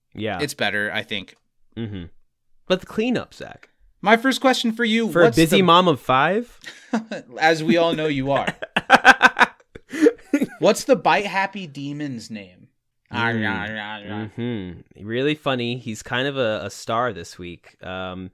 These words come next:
Speaker 2: Absolutely.
Speaker 1: he's part of the couple
Speaker 2: Didn't get a
Speaker 1: from
Speaker 2: single
Speaker 1: Flying.
Speaker 2: mention
Speaker 1: Craig?
Speaker 2: in your recap. No, not Greg.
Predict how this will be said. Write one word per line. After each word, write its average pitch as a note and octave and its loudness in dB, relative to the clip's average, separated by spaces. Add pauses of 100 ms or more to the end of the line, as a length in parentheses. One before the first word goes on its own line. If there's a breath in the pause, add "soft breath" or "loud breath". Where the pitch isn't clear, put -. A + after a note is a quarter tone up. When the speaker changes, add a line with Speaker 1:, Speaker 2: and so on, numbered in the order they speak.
(100)
Speaker 2:
Absolutely. C3+ -8
Speaker 1:
he's A2 -8
part C3 -2
of C#3+ -4
the D#3+ -6
couple C#3 -6
Speaker 2:
Didn't E3+ -2
get G#3 0
a F#3 0
Speaker 1:
from A#2+ -2
Speaker 2:
single A2 0
Speaker 1:
Flying. A2 0
Speaker 2:
mention A2 -4 (500)
Speaker 1:
Craig? F3 2
Speaker 2:
in C#3 -4
your A#2 -4
recap. G#2+ -8 (300)
No, D3+ -2
not C3+ -6
Greg. B2 -4